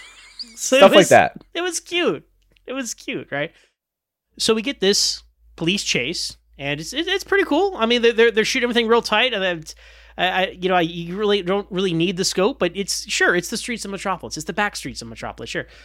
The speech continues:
Speaker 1: But this guy gets out of his car, he, he's running through the streets, and, and John Jones, uh, slams him up against the, uh, fence, and then on the ground, he says, "You're under arrest for three counts of murder." <laughs> Like, this guy's a serious,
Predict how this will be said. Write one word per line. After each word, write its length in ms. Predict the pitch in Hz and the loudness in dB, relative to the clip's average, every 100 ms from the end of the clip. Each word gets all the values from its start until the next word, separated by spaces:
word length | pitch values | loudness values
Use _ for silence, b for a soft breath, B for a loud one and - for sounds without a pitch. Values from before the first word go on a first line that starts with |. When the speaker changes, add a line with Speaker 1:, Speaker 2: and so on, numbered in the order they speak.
| b | b
Speaker 1:
But 120 | 170 | -6
this 120 | 165 - | -4 0
guy 200 | 190 180 | 0 0
gets 160 | 170 | -2
out 80 | 190 | 0
of 40 | |
his 100 | 151 | 0
car, 260 | - 175 185 | 2 2 2
he, 100 | 175 | -2
he's 220 | 151 151 | -4 -2
running 180 | 139 156 | 0 2
through 100 | 151 | 0
the 40 | 143 | -2
streets, 340 | - 151 170 | 0 -2 0
and, 120 | 147 | -4
and 120 | 143 | -4
John 240 | 135 151 151 | 0 2 2
Jones, 300 | 143 147 147 | 2 0 0
uh, 140 | 123 | -4
slams 460 | 123 - 139 151 147 | -4 -4 0 0 2
him 60 | 147 | 0
up 120 | 143 | 0
against 320 | 139 143 - | -2 -4 -6
the, 180 | 127 120 | -8 -6
uh, 200 | 110 98 - - - - _ _ - _ _ | -8 -10 -16 -20 -20 -20 _ _ -20 _ _
fence, 380 | - 170 180 170 | 0 2 2 -2
and 80 | 147 | 0
then 100 | 156 | 2
on 120 | 147 | 2
the 80 | 127 | 0
ground, 360 | 131 147 170 | 0 2 2
he 60 | 147 | 0
says, 240 | - 131 | -4 -2
"You're 100 | 151 | 2
under 140 | 220 214 | 2 4
arrest 360 | 190 185 - _ | 2 2 -4 _
for 180 | - 156 | -14 -10
three 440 | 135 - 165 254 302 | -10 -6 0 0 0
counts 400 | - 226 233 - | 0 0 0 -2
of 120 | 139 | -6
murder." 460 | 135 156 240 110 110 | 0 0 0 -2 -8
<laughs> 40 | B B B B B B B B B B - | B B B B B B B B B B -8
Like, 120 | 240 | -6
this 260 | 226 311 - | -4 -6 -2
guy's 400 | 269 220 214 196 | 0 2 0 -4
a 40 | |
serious, 480 | 214 233 233 220 175 | -10 -6 0 0 -2